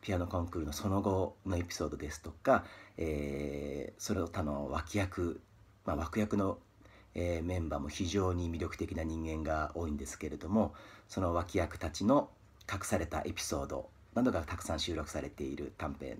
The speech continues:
です。で、ミツバチと遠雷の方は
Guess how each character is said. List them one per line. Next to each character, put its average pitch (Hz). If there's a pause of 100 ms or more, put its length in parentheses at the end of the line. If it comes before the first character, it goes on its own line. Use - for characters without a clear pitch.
で -
す。 - (380)
で、 101
ミ 104
ツ 107
バ -
チ -
と 107
遠 104
雷 107
の 107
方 107
は 82